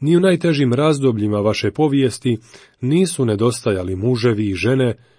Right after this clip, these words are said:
koji su neumorno ponavljali: 'Katolička je vjera moje životno zvanje.' Drago nam je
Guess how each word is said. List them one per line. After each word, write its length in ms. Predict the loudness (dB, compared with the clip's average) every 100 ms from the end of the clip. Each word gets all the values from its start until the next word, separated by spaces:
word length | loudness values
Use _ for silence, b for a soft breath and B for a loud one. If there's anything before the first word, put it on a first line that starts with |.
| b
koji 260 | -2 0 0
su 240 | 0 -2
neumorno 600 | 0 2 2 0 0 -2
ponavljali: 640 | -2 0 2 2 0 -4 -8 _ b b b b
'Katolička 600 | -2 0 4 2 2 -2
je 160 | -4 -2
vjera 360 | 0 0 0 -4
moje 280 | -6 -6 -6
životno 460 | -4 -2 -2 -2 -4
zvanje.' 480 | 0 0 0 -6 -14 _ b b b b b -12
Drago 440 | -2 0 2 2
nam 220 | 2 2 2
je 220 | 0